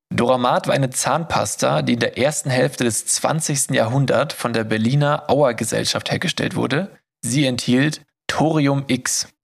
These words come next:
Das Mittel versprach strahlend weiße Zähne und Bakterienabtötung durch ionisierende Strahlung der enthaltenen radioaktiven Stoffe.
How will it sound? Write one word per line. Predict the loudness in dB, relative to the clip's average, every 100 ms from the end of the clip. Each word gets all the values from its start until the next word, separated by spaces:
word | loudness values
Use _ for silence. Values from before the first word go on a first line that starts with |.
| _ _ _ -14 -12 -12 -14 -18 -20 _
Das | -2 0
Mittel | 2 0
versprach | 0 -4 -2 0 0 0 -6 -8 -8 -4
strahlend | -2 2 2 2 2
weiße | 0 0
Zähne | -2 0 2 0 -2
und | -2 -2 -2
Bakterienabtötung | -4 -2 -2 0 0 -2 -4 -2 0 0 -2
durch | 0 -2 -4 -12 _ 0
ionisierende | 2 2 2 0 0 0 0 0 0 0 -2
Strahlung | -4 -4 0 2 2 0 -2 -4 -8 -12 -12 -12 -10 -2
der | 0
enthaltenen | 2 2 0 0 0
radioaktiven | 0 0 0 0 -2 -2
Stoffe. | -2 -4 -4 -6